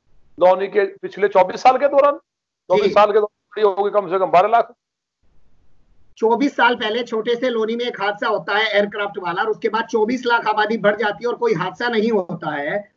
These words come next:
Speaker 2: और आपके ही कहना कि पैंतालीस फीसद मुसलमान हैं, तो आप क्या दलील दे रहे हैं? आपकी दलील में तो दम ही नहीं है।
Speaker 1: नहीं, क्यों दम नहीं है? हमने उसको पालन कराया, हम संघर्ष कर रहे हैं बीस साल से उसके लिए।
Speaker 2: अच्छा,
Speaker 1: किसी की
Speaker 2: क्या
Speaker 1: जरूरत
Speaker 2: कर रहे हैं?
Speaker 1: हड्डी मिल हमने बंद करा दी है,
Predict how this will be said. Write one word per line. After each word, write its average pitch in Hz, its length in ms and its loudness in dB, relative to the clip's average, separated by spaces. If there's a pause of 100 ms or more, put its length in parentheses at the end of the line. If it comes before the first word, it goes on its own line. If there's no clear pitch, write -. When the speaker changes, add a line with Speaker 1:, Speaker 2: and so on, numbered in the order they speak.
Speaker 2:
और 175 80 -4
आपके 208 300 2
ही 240 140 2
कहना 214 240 -2
कि 233 120 -2
पैंतालीस 220 460 -4
फीसद 220 260 -6
मुसलमान 208 420 0
हैं, 135 360 -8
तो 226 60 -2
आप 233 140 0
क्या 247 180 4
दलील 269 260 0
दे 247 80 2
रहे 240 120 4
हैं? 233 60 0
आपकी 262 160 -8
दलील 240 240 -2
में 262 120 -2
तो 254 80 0
दम 247 180 0
ही 294 80 2
नहीं 220 180 0
है। - 180 -14 (520)
Speaker 1:
नहीं, 180 220 -8
क्यों 190 200 -2
दम 196 140 -2
नहीं 202 260 -6
है? 214 120 -8
हमने 180 320 -4
उसको 196 180 -4
पालन 185 300 4
कराया, 180 300 6
हम 175 160 0
संघर्ष 170 360 0
कर 170 120 2
रहे 185 100 -2
हैं 180 60 -8
बीस 180 160 -8
साल 185 160 2
से 190 80 -4
उसके 196 200 -6
लिए। 202 140 -6
Speaker 2:
अच्छा, - 580 -12
Speaker 1:
किसी 165 120 -6
की 180 80 -6
Speaker 2:
क्या 175 140 2
Speaker 1:
जरूरत 196 200 6
Speaker 2:
कर 185 100 -4
रहे 180 140 -10
हैं? 170 60 -10 (920)
Speaker 1:
हड्डी 160 220 0
मिल 190 180 2
हमने 190 180 4
बंद 180 200 2
करा 185 200 6
दी 202 160 0
है, 202 120 -2